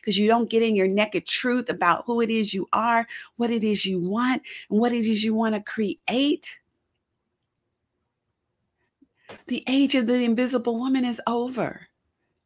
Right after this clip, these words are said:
It is over. Over. What are you gonna do?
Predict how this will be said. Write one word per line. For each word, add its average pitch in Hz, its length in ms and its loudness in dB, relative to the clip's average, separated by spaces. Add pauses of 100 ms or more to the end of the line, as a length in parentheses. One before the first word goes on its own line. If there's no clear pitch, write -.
It 285 100 4
is 269 180 2 (100)
over. 240 680 0 (840)
Over. 185 440 4 (2500)
What 226 360 4
are 220 60 8
you 202 180 4
gonna 165 280 4
do? - 380 -8